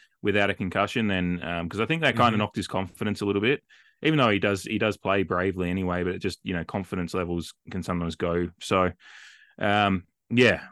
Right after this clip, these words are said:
Speaker 1: but just that forward line to maybe function a bit more smoother than, you know, the, the, the, the Dixon in and out and playing Dixon on one leg towards the end of last year really kinda derailed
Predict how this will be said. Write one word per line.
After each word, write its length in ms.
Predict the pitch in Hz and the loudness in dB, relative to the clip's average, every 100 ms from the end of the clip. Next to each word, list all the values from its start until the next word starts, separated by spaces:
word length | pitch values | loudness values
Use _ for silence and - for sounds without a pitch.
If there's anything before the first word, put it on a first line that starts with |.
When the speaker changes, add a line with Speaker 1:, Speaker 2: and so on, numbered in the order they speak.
| - | 0
Speaker 1:
but 240 | 110 101 - _ _ - | 2 2 -2 _ _ -2
just 220 | 135 127 | 0 4
that 160 | 123 - | 2 2
forward 260 | 107 104 | 4 4
line 180 | 95 92 | 4 4
to 240 | 92 87 82 | 4 2 0
maybe 300 | 101 92 87 | 0 0 -2
function 400 | 87 92 95 90 | -2 -2 0 0
a 20 | 85 | 0
bit 220 | - - | -2 -2
more 160 | 87 | -4
smoother 380 | - 92 87 85 | -2 0 0 0
than, 300 | 85 85 82 | 0 -2 -2
you 100 | 85 | -4
know, 140 | 82 82 | -4 -2
the, 140 | - - | -4 2
the, 260 | 104 101 - | 2 2 0
the, 160 | 58 - - | -8 -6 2
the 260 | 104 95 - | 2 2 -2
Dixon 320 | 139 131 - 113 | 0 0 2 4
in 100 | 104 | 4
and 100 | 95 | 4
out 280 | 101 101 | 4 2
and 240 | 98 87 - | 2 0 0
playing 300 | 107 98 92 | 2 2 4
Dixon 300 | 98 - 98 | 2 2 0
on 180 | 90 90 | 2 2
one 240 | 90 87 | 2 2
leg 320 | 87 87 90 - - | 0 0 -4 -8 -8
towards 260 | 95 90 | 0 2
the 80 | 87 | 2
end 80 | 87 | 0
of 60 | 87 | 2
last 260 | 85 - | 0 0
year 140 | 92 87 | 0 4
really 240 | 90 87 | 4 2
kinda 220 | 90 87 | 0 0
derailed 600 | 80 85 85 87 85 92 | -2 -2 0 2 0 -2